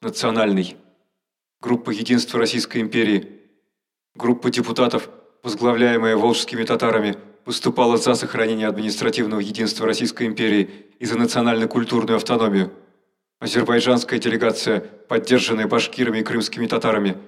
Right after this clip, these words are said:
требовала федерации и территориального управления для всех народов. Большинство съезда голосовало за федералистскую резолюцию.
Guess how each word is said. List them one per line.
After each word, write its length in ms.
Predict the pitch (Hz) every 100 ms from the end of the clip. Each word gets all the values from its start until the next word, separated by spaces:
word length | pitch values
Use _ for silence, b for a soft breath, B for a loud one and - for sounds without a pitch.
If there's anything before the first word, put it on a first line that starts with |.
| - _ -
требовала 420 | 123 123 110 117
федерации 640 | 117 113 123 127 - 120
и 40 | 113
территориального 680 | 113 117 123 120 117 113
управления 600 | 110 107 113 113 123 117 110
для 180 | 110
всех 320 | 107 - 113 -
народов. 480 | 113 110 101 - - _ _ _ _ _ -
Большинство 580 | 123 - 127 - 127 127
съезда 440 | - 131 120 113
голосовало 540 | 120 117 110 123 120
за 140 | 110 113
федералистскую 800 | 113 117 117 120 120 - 127 123
резолюцию. 680 | 117 123 120 - - 101